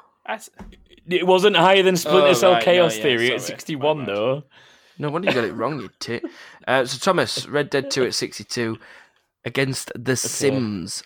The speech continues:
Speaker 3: O G. Higher or lower?
Speaker 1: That's
Speaker 2: Oof.
Speaker 1: a high game, that, Thomas.
Speaker 2: I don't know.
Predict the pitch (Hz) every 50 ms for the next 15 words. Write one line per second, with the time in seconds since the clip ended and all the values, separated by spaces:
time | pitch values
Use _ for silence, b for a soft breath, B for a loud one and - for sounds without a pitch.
0 | _ _ - 107 117 113 113 104 - 113 110 104 92 71 - - _ _ _ _
1 | - - - - - 104 113 110 82 90 85 - - - - - _ _ _ _
2 | _ _ _ _ _ _ _ _ _ _ _ _ _ _ _ _ 123 139 143 156
3 | 165 151 123 - - 104 101 101 98 90 87 92 92 90 92 87 80 78 80 -
4 | _ _ - - - _ - - _ _ _ - - - - _ _ _ _ _
5 | _ _ _ _ _ - _ _ _ _ _ _ _ _ _ _ _ _ _ _
6 | _ _ _ _ _ B B B B B B B B B B _ _ 135 143 -
7 | 175 185 185 175 170 165 156 135 120 113 107 98